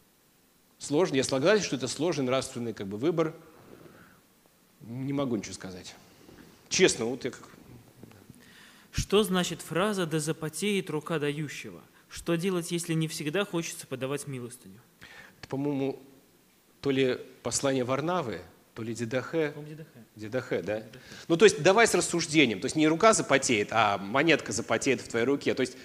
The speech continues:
Speaker 1: ну, когда долго держишь, да, там ру-, рука потеет, соответственно. Да? То есть подумай, прежде чем давать. Причём парадоксально, что, э, одновременно встречаются советы "давай без разбора", потому что дающий, а, берущий даст сам ответ.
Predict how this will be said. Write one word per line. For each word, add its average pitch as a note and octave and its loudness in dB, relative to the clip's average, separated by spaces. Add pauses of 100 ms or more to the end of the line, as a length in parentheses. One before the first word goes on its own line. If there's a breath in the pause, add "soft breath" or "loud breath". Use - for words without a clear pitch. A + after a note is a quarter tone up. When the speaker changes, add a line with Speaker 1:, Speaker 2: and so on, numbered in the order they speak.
(180 loud breath)
Speaker 1:
ну, C#3 0
когда C3+ 4
долго C#3 4
держишь, F3+ 8
да, E3 4 (140)
там G#2+ -4
ру-, A#2+ -6
рука C3+ 0
потеет, G2+ -2
соответственно. E2 -10
Да? A2+ -2
То B2+ -2
есть A#2+ -6 (160 loud breath)
подумай, F3 8
прежде D#3+ 2
чем D3+ 0
давать. C3+ 4 (520 soft breath)
Причём F3+ 8
парадоксально, F3+ 8
что, D#3 4 (260 loud breath)
э, C3+ 8
одновременно D#3+ 4
встречаются - 2
советы F3 6
"давай E3 8
без C3+ 0
разбора", E3+ 4
потому D3+ 4
что D#3 0
дающий, F3 4
а, C#3+ 4
берущий D#3 4
даст C#3 4
сам E3+ 6
ответ. A2+ -4